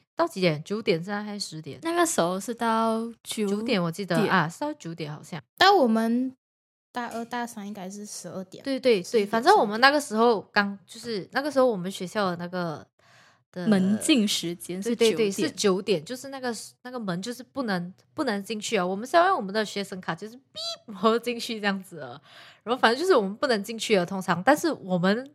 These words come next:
Speaker 1: 常常违规啊，就是我们因为每次都做不完，就是很多东西，就是你要录音什么的，都是晚上会比较，就是比较适合，然后大家都比较，不知道为什么，可能是因为我们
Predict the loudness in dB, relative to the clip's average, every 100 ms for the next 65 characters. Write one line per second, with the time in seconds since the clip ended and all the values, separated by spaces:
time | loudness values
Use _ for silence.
0 | _ 0 0 4 2 2 0 2 2 0
1 | 2 2 0 -2 -2 4 6 6 6 4
2 | 2 -10 4 4 4 4 2 4 0 0
3 | 6 8 8 2 -6 -2 -2 -2 -4 -4
4 | -6 -6 -8 -8 -10 -16 -20 _ -20 -14
5 | -4 -2 0 -2 -2 -4 -6 -6 -4 -2
6 | -2 -4 -6 -6 -8 -8 0 2 4 4
7 | 4 2 2 2 0 -12 -10 -8 -8 -10
8 | _ _ _ _ _ _ _ _ -6 -4
9 | -2 -4 -4 0 0 0 -2 0 2 4
10 | 4 2 -2 -4 0 0 -2 -6 _ -8
11 | 2 4 4 -2 0 -2 -4 -10 -6 -4
12 | -2 -4